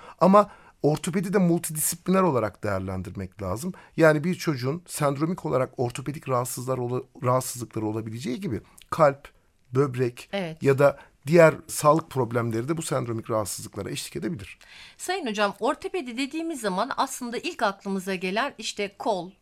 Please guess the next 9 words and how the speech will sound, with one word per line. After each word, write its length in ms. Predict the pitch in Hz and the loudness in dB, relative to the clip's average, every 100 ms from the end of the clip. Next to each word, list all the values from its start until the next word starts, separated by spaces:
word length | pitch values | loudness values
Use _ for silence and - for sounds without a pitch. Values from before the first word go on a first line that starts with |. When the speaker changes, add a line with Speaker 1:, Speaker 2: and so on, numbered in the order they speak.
| _ | _
Speaker 2:
bacak, 520 | 214 208 185 160 - _ | -2 0 -2 -6 -14 _
kemik 460 | - 214 196 - - _ _ - | -4 -4 -4 -8 -20 _ _ -2
geliyor 340 | 190 156 147 | 0 0 -2
yani. 260 | 139 147 165 | -2 -4 -4
Kemiklerle 640 | 214 214 214 208 202 190 | -2 -2 0 2 2 0
ilgili 300 | 165 180 214 | -4 -4 -6
bir 60 | 214 | -6
sorun 360 | - 190 185 | -6 -4 -4
geliyor. 300 | 170 147 147 | -4 -6 -8